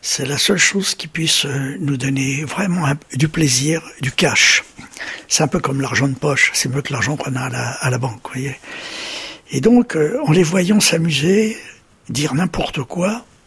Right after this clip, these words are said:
et c'est vrai qu'à partir d'un certain âge, il y a prescription. On peut tout leur faire dire.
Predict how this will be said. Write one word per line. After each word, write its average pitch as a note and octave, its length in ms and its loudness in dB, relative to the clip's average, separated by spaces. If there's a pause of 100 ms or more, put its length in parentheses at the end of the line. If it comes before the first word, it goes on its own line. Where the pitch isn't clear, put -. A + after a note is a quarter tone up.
(540)
et C#3+ 60 -2
c'est D#3+ 140 2
vrai A3 180 4
qu'à F#3 160 -2
partir E3+ 420 -6
d'un D3+ 100 -4
certain D3 400 0
âge, G3+ 220 0
il - 40 -4
y F3 40 -4
a - 20 -4
prescription. - 640 -4 (480)
On - 60 -18
peut - 180 -8
tout C3 220 -10 (160)
leur - 160 -4
faire C3 240 -8
dire. - 240 -12